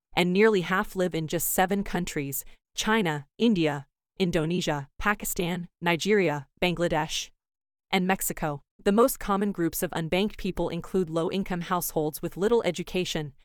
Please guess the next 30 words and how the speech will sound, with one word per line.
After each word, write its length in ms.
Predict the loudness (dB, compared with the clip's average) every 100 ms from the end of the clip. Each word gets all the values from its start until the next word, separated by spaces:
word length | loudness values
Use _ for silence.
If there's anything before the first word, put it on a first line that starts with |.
| _ _
female-headed 640 | -4 2 4 4 2 0 0
households, 560 | 0 0 0 -2 -4 -2
mostly 380 | -2 -2 -2
young 260 | -2 -2 -2
adults, 520 | -2 0 0 -4 -8 -10 _ _ -6
undocumented 760 | 0 4 2 2 -2 -2 -2 -2
immigrants, 560 | -2 -2 -6 -6 -8 -10
refugees. 800 | -2 0 0 -4 -6 -6 -6 -8 -10 _
Why 240 | 2 4
do 100 | 6
they 140 | 4 4
remain 340 | 2 2 0
unbanked? 520 | 0 -2 -4 -6 -12 -18 _
There 180 | 4 6
are 100 | 6
many 280 | 4 2 0
reasons 420 | 0 0 -2 0
why 140 | 0
people 340 | 0 -2 0 0
remain 340 | 0 0 0
unbanked, 600 | -2 -2 -2 -4 -8 -18 -20 _ _ _
and 120 | 0
these 180 | 2 0
can 140 | 0 0
be 140 | 0
a 60 | 0
combination 680 | 0 0 0 0 -2 -2
of 120 | -4
the 80 | -4
following: 580 | 0 2 2 0 -4 -10